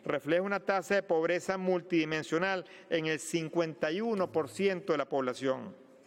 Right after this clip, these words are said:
El ochenta por ciento de los hoga-, de los hogares presentan riesgos de inseguridad alimentaria.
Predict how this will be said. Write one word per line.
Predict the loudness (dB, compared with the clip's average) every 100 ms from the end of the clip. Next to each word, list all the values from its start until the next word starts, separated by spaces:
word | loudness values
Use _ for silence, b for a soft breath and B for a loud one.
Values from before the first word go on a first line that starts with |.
| B B B B B B -4
El | 0
ochenta | 0 0 -4 -2 -4
por | -4 -2
ciento | 2 0 0 -6 -6 -6 B B B
de | 0
los | 2 0
hoga-, | 0 -4
de | -2 0
los | 0
hogares | 0 0 -2
presentan | -2 -4 -2 -2 -2 -4 -2
riesgos | 2 2 4 0 0
de | -2
inseguridad | -2 -2 0 2 2 2
alimentaria. | 0 -4 -4 -4 -2 -4 -8